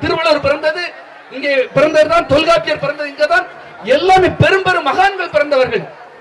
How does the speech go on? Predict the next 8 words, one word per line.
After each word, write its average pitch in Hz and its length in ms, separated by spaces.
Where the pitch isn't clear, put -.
எல்லா 285 240
இடத்திலும் 277 340
திறமசாலிகள் 254 580
உண்டு, 233 200
இல்லை 285 200
என்று 262 200
சொல்லவில்லை. 226 340
ஆனால் 269 200